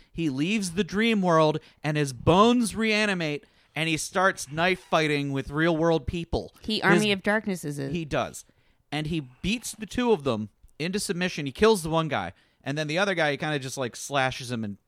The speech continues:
Speaker 1: kicks him into the, the grave that they were digging and starts covering him in dirt and then proceeds to fist pump. The only reason I'm <laughs> mentioning this is 'cause the entire thing was stop motion animated.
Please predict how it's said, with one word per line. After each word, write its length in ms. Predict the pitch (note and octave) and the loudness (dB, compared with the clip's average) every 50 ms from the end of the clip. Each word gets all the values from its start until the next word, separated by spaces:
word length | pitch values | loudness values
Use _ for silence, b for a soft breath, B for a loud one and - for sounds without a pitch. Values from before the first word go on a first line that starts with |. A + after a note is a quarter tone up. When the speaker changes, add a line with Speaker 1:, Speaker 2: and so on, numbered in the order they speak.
| _ - | _ -10
Speaker 1:
kicks 240 | - D#3+ - - - | -8 -8 -8 -6 -6
him 100 | B2 B2 | -6 -4
into 200 | A#2+ A2+ A2+ A2 | -4 -4 -6 -6
the, 260 | G2+ G#2+ G2 G2+ G2+ _ _ _ - | -6 -6 -6 -6 -6 _ _ _ -10
the 80 | C#3+ C3 | -8 -6
grave 320 | - C3 C3 C3+ C3+ A#2+ | -4 -2 0 0 0 -2
that 120 | A#2+ A#2+ - | -4 -6 -6
they 100 | B2+ A#2+ | -6 -6
were 100 | A2+ A2 | -6 -6
digging 420 | G#2 - C3 C3 A#2 A2+ G2+ G2 - _ _ _ _ - | -6 -6 -6 -4 -6 -8 -10 -12 -14 _ _ _ _ -8
and 100 | C3+ B2 | -8 -4
starts 260 | - - C#3+ C3+ - | 0 0 0 0 0
covering 380 | - - E3+ E3 E3 E3+ E3 E3+ | -2 -2 0 0 0 0 -2 -2
him 180 | E3 D#3 E3 D#3 | -4 -4 -4 -4
in 200 | C#3+ C3+ A#2 G#2 | -4 -6 -6 -2
dirt 340 | A#2+ A#2 B2+ C#3+ D#3+ - _ B B B B B | 0 2 4 4 2 0 _ B B B B B
and 140 | C#3 D3 D3+ | 0 0 2
then 140 | D3+ D#3 - | 2 0 0
proceeds 540 | D#3 D3+ C3+ - - - D#3+ E3 D3+ - - | -2 -2 -2 -4 -2 0 0 0 -2 -4 -4
to 100 | D#3 C#3 | -4 -4
fist 380 | - - - D#3+ D#3 - - - | -4 -2 0 0 0 0 -2 -8
pump. 320 | - B2+ G#2 F#2 - - - _ _ _ _ _ _ _ _ _ _ _ _ _ _ _ _ _ _ _ _ _ _ - - | -6 -6 -6 -6 -8 -12 -16 _ _ _ _ _ _ _ _ _ _ _ _ _ _ _ _ _ _ _ _ _ _ -14 -6
The 160 | C3+ D3+ E3+ | -2 0 0
only 180 | F#3 A3 A3 | 2 2 0
reason 280 | G#3 F#3+ F#3+ G3 F3+ E3 | 0 0 0 -2 -2 -2
I'm 120 | D#3 D3+ | -4 -4
<laughs> 80 | B2+ A#2 | -2 -2
mentioning 340 | G#3+ - - E3+ D3 C#3+ C3+ | -4 -4 -4 -6 -6 -6 -4
this 200 | A2+ A2+ - - | -6 -6 -6 -8
is 120 | A2+ - | -10 -10
'cause 180 | - - C3+ A#2+ | -10 -12 -12 -8
the 120 | C3 C3 | -6 -6
entire 340 | B2+ B2 - D3+ D3 D3 D#3 | -6 -4 -2 -2 -2 -2 -2
thing 240 | - D3 C#3 C3+ B2 | -2 -4 -4 -4 -4
was 260 | A2+ G#2+ G#2 - - | -4 -4 -6 -8 -10
stop 280 | - - - C#3 A#2 - | -12 -8 -4 -4 -4 -2
motion 300 | B2 B2+ C3 - B2 A2 | -2 -4 -4 -4 -6 -10
animated. 560 | E2+ G2 A2 A2+ A#2+ B2+ C3+ C3+ C#3+ D#3 C3+ | -8 -8 -8 -8 -6 -6 -6 -6 -6 -6 -8